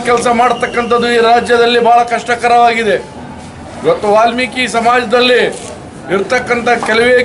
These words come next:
ಕೆಲವು ಅಧಿಕಾರಿಗಳು ಪ್ರಾಮಾಣಿಕವಾಗಿ ಕೆಲಸವನ್ನು ಮಾಡ್ತಕ್ಕಂಥ ಅಧಿಕಾರಿಗಳ ಮೇಲೆ ಇವತ್ತು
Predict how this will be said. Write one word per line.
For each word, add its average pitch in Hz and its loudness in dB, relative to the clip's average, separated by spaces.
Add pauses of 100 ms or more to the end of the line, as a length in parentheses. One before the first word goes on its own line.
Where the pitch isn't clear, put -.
ಕೆಲವು 247 2 (120)
ಅಧಿಕಾರಿಗಳು 240 0 (580)
ಪ್ರಾಮಾಣಿಕವಾಗಿ 262 2 (120)
ಕೆಲಸವನ್ನು 247 2
ಮಾಡ್ತಕ್ಕಂಥ 247 -2 (180)
ಅಧಿಕಾರಿಗಳ 240 2 (120)
ಮೇಲೆ 240 4 (540)
ಇವತ್ತು 208 0